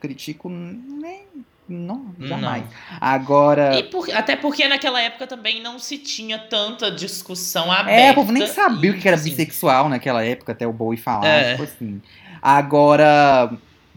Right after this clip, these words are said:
Speaker 1: você falou aí que ele reencarnou no Harry, eu quero falar aqui que a verdadeira filha do Bowie é a Lorde, tá? Que é o meu papel aqui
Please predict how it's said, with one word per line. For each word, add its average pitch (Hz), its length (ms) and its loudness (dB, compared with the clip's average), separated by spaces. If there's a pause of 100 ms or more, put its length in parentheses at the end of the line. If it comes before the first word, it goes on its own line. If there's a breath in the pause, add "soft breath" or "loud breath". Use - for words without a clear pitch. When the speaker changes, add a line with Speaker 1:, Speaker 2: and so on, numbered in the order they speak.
(100)
Speaker 1:
você 180 200 0
falou 180 320 6
aí 156 120 6
que 165 120 -4
ele 147 180 2
reencarnou 151 640 0
no 139 80 0
Harry, 139 280 0
eu 165 100 0
quero 160 300 -4
falar 147 320 0
aqui 165 240 -6
que 160 100 -8
a 165 60 -2
verdadeira 175 640 2
filha 175 300 -2
do 185 100 -4
Bowie 147 380 2
é 165 60 6
a 185 100 4
Lorde, 143 560 4
tá? 147 160 -2
Que - 80 -6
é 143 40 0
o 139 40 -6
meu 143 120 -4
papel 135 600 -2
aqui 139 320 -4